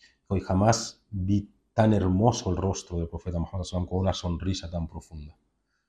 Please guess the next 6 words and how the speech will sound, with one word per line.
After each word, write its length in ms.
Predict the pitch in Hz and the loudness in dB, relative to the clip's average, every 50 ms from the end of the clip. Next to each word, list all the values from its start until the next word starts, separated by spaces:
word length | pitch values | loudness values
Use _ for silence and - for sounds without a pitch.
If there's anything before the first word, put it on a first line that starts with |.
| _ _ _ | _ _ _
Porque 120 | - 90 | -6 -6
estaba 240 | 87 - - 107 107 | 0 4 6 8 8
viendo 460 | 107 107 110 110 107 107 104 - - _ _ _ _ _ _ _ _ _ _ _ _ _ _ _ _ _ _ _ _ _ _ _ _ _ _ _ _ _ _ _ _ _ _ - | 8 6 4 4 4 2 0 0 -4 _ _ _ _ _ _ _ _ _ _ _ _ _ _ _ _ _ _ _ _ _ _ _ _ _ _ _ _ _ _ _ _ _ _ -14
su 160 | - - - | -12 -8 -4
trabajo 380 | - 90 92 90 - - 92 | -2 2 2 2 2 0 -4
finalizado. 640 | - - 82 76 73 76 73 - - 73 71 - - | -10 -8 -8 -8 -8 -8 -8 -10 -10 -12 -12 -14 -18